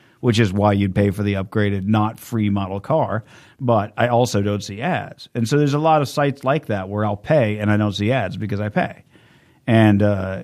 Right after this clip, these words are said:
you know, if Facebook had an option for that, I, <laughs> I'd fucking pay them. But they don't have that option. Uh, so that would be another example where I would probably pay to make sure I didn't see the ads. However,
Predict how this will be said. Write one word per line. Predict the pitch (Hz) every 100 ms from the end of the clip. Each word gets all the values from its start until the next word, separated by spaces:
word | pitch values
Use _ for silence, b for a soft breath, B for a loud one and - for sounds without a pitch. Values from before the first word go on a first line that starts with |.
| -
you | 135
know, | 117
if | 104 92 -
Facebook | 139 160 117 104
had | 95 98
an | 98
option | 92 - 98
for | 90
that, | 92 113
I, | 110 120 - - - -
<laughs> | 139 - -
I'd | 120 208 170
fucking | - - 107
pay | 123 139
them. | 127 160 101 95 - B B B
But | - 95
they | 98
don't | 101 104
have | 113
that | 110 120
option. | 190 - - - _ 110
Uh, | 104 101 98 95 92 - B
so | B 233
that | 240
would | 220
be | 185
another | 180 165 151
example | 131 123 135 117 95
where | 98 110
I | 110
would | 107 101
probably | 117 107 110 104
pay | 95 120 110 98
to |
make | 98 98
sure | - 98
I |
didn't | 95 95
see | 95
the | 92 107
ads. | 180 98 - -
However, | - 190 233 123 139